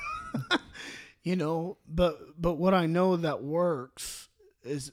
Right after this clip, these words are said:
is Jesus and, like, the Holy Spirit leading us. And I, in a lot of ways, like, feel handicapped in this, in this time as a leader because I'm like, "Man, like,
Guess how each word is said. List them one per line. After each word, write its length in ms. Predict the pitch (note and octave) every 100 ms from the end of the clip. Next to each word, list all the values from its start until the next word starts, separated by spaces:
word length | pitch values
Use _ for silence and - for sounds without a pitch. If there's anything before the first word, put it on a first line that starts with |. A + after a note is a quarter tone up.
| -
is 240 | D3+ B2+ A#2
Jesus 800 | D3 D#3+ D3 C#3 B2+ - - - -
and, 280 | C3 B2+ C3
like, 240 | C#3 C3+
the 80 | C3+
Holy 260 | C3 C#3+ D3
Spirit 440 | - C#3 C3+ B2+
leading 360 | B2 C3 C3+ B2
us. 460 | B2 C3+ - - - _ - - - - _
And 140 | - D3+
I, 240 | G2+ E3
in 140 | A3 F#3
a 60 |
lot 220 | D#3+ F3+ G3
of 60 |
ways, 380 | E3 D3+ C#3+ C#3
like, 380 | A#2 C#3 C3 A#2+ _ _ _ _ _ -
feel 220 | F3 D#3
handicapped 800 | A2+ E3+ F#3+ F3+ - C3+ - -
in 120 | B2+
this, 220 | B2 - - -
in 160 | C#3
this 180 | C3 A2+
time 440 | - C3 B2+ B2 A#2
as 140 | C3
a 40 | C#3
leader 480 | B2+ D3+ E3 B2 B2
because 340 | A#2 B2 B2+
I'm 160 | C3 C3
like, 260 | A#2 G2+
"Man, 320 | C#3 D#3 C3+
like, 380 | B2+ C3 C3 -